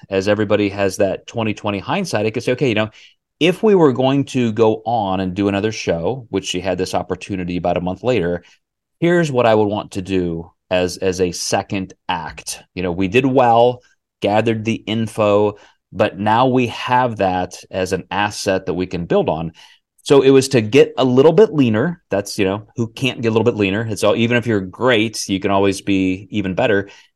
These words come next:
And then we would have the opportunity to, in progressive linear load fashion,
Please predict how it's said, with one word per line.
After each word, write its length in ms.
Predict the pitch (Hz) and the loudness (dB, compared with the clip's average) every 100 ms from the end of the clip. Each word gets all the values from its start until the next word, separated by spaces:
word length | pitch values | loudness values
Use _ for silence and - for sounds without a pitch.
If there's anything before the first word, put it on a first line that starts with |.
| _ - | _ -4
And 260 | 117 120 110 | -2 0 2
then 420 | 139 170 185 175 | 2 2 0 -2
we 180 | 120 131 | 2 4
would 160 | 127 113 | 6 2
have 340 | 107 123 135 | 0 -2 0
the 140 | 120 117 | 2 2
opportunity 1120 | - 101 - 170 175 123 - 101 92 92 95 _ _ _ _ _ | 2 -2 -4 -2 0 -2 -2 -2 0 -2 -6 _ _ _ _ _
to, 440 | - 117 107 104 - | -2 2 4 2 0
in 260 | 107 104 | -2 -2
progressive 720 | - - 101 107 127 - 147 117 | -4 -6 0 4 4 4 0 0
linear 440 | 117 127 127 117 | -2 0 0 0
load 300 | 113 110 107 | 4 4 2
fashion, 880 | - 110 117 127 - 98 90 90 92 | -2 -4 -2 -4 -4 -4 -4 -6 -10